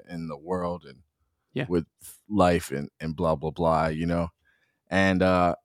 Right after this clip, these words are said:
Speaker 1: it was a, like, a little bit of a stressful time there in the studio, but we made it through. And I think that we all just wanted to push the limits of what we could do as a band. You know what I mean? Like, we had done these,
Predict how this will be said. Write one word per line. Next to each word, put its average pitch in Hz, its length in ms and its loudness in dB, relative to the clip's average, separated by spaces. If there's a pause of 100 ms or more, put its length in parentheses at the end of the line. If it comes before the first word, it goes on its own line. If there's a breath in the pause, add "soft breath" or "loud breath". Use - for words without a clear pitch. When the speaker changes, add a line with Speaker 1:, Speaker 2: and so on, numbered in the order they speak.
(1080)
Speaker 1:
it 110 60 8
was 160 180 8
a, 190 40 2
like, 123 240 6
a 107 60 4
little 98 200 6
bit 95 160 6
of 101 100 4
a 92 60 2
stressful 85 380 -2
time 85 320 0
there 85 180 0
in 80 80 -4
the 80 80 -4
studio, 82 560 -2
but 80 400 -2 (360)
we 90 80 0
made 98 200 6
it 98 140 2
through. 92 480 2 (760)
And 90 120 2
I 92 80 6
think 113 220 4
that 110 120 6
we 92 160 4
all 90 220 6
just 85 260 -2
wanted 85 320 0
to 80 180 0
push - 420 -2
the 87 120 -2
limits 80 520 -2
of 73 180 -4
what 78 220 -2
we 78 160 -2
could 76 180 -6
do 78 300 -4
as 76 200 -2
a 71 100 -2
band. 65 540 -8
You 90 120 0
know 90 100 4
what 90 120 4
I 87 100 2
mean? 85 360 -2
Like, 71 280 -8
we 87 140 -2
had 76 180 -2
done 87 260 0
these, 82 380 -6